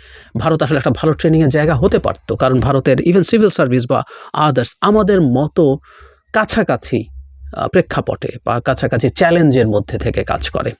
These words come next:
যেটা ইউরোপ আমেরিকার লোকজন করে না। ফলে আমি হতে পারত, কিন্তু ভারতের যে উদ্দেশ্য, যে পরিস্থিতি এখন আছে, সেটা আসলে কোনো রকমই করা উচিত না। এখন প্রশ্ন হচ্ছে,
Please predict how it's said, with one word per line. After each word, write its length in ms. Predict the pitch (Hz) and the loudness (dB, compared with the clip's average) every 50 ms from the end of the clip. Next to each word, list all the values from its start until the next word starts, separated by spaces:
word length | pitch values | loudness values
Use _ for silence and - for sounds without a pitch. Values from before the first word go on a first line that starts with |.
| _ - - | _ -2 0
যেটা 220 | 127 147 131 - 117 | 2 2 2 2 2
ইউরোপ 300 | 120 127 127 120 - 113 | 2 2 2 2 0 0
আমেরিকার 380 | 110 110 104 - - - 98 | 0 0 -2 -2 -2 -4 -4
লোকজন 280 | 95 - 107 - - 110 | -4 -4 -6 -4 -4 -4
করে 320 | 107 - - - 95 98 | -4 -4 -6 -6 -6 -6
না। 160 | - - - - _ - - - - - - - - - - - - - - | -6 -8 -10 -10 _ -20 -20 -18 -18 -16 -16 -16 -18 -18 -20 -16 -8 -2 2
ফলে 240 | - 220 226 220 208 | 2 4 4 4 2
আমি 440 | 165 160 170 175 160 156 147 - - _ - | 2 2 4 4 4 2 2 0 -4 _ -6
হতে 240 | - - 220 - 240 | 0 0 4 4 4
পারত, 240 | 170 156 - - 147 | 2 2 -2 -2 -2
কিন্তু 400 | - 175 160 - 165 143 110 120 - | -2 0 0 2 2 0 0 -2 -6
ভারতের 440 | - - 180 247 269 269 294 262 180 | -4 0 2 2 2 2 0 -2 0
যে 160 | - 180 165 - | 0 0 0 0
উদ্দেশ্য, 640 | 151 123 110 110 127 120 - - - - 113 - 90 92 - - - 131 135 139 | -2 -4 -4 -4 -4 -4 -4 -6 -10 -8 -8 -8 -8 -10 -12 -14 -16 -16 -16 -14
যে 100 | - 117 113 - - - 117 107 - | -12 -12 -12 -14 -16 -18 -18 -8 -2
পরিস্থিতি 480 | - 180 233 208 - - - - - - | 2 2 2 2 -2 -6 -10 -12 -12 -12
এখন 280 | - - - - 117 | -12 -12 -12 -14 -14
আছে, 180 | - - - - | -14 -14 -14 -12
সেটা 280 | - - 190 - 175 139 | -10 -10 -8 -6 -6 -8
আসলে 340 | 120 - - 143 175 226 | -8 -8 -8 -8 -8 -8
কোনো 260 | 214 _ - 127 117 110 | -8 _ -6 -6 -6 -4
রকমই 380 | 101 101 - - 127 113 104 | -6 -8 -6 -4 -4 -4 -4
করা 200 | - - - - | -6 -10 -12 -14
উচিত 220 | 104 - - 113 - - | -14 -12 -12 -10 -8 -4
না। 80 | 110 | -4
এখন 160 | 117 - 214 175 | 0 2 2 4
প্রশ্ন 260 | 240 220 - 247 226 | 4 2 4 4 2
হচ্ছে, 260 | 220 214 - 240 226 | 2 4 2 0 0